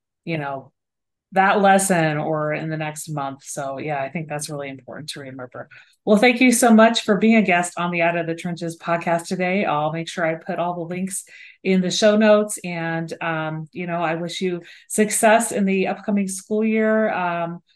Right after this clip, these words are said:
with, uh, really, uh, broadening the program and, um,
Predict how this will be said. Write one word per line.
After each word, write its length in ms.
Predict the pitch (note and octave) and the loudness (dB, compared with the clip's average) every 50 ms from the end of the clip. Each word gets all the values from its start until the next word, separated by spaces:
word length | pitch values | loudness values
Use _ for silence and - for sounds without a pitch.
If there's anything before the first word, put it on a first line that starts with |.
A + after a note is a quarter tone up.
| _ _ _ _ | _ _ _ _
with, 340 | - F3 F#3+ G3 F#3+ F#3+ G#3 | -8 -4 -4 -4 -2 -2 -2
uh, 180 | F#3+ F3+ F3 E3 | -2 0 0 -2
really, 320 | F#3+ G3 F#3+ F#3+ F#3+ F#3 - | -2 -2 -2 -2 -2 -2 -2
uh, 180 | - E3 D#3+ D#3 | -4 -4 -6 -6
broadening 600 | D#3 F#3 F#3+ G3 G#3+ A3 A#3 A3+ A3 A3 A3 G#3 | -4 -2 2 2 2 2 2 2 0 0 0 -2
the 60 | G#3 G#3 | -4 -8
program 680 | - A3 G#3+ G#3 G3+ G#3+ G#3+ G#3+ G#3+ G#3+ G#3 G#3 G#3 | -6 -6 -6 -6 -4 -4 -4 -4 -2 -2 -4 -4 -6
and, 540 | G#3+ - F3+ F3 E3 E3 E3 E3 D#3+ D#3+ E3+ | -6 -8 -8 -8 -6 -6 -6 -6 -6 -6 -4
um, 480 | D#3+ D#3 D#3 D3+ D#3 D#3 D#3 D#3 D#3+ | -4 -4 -4 -6 -6 -8 -8 -10 -12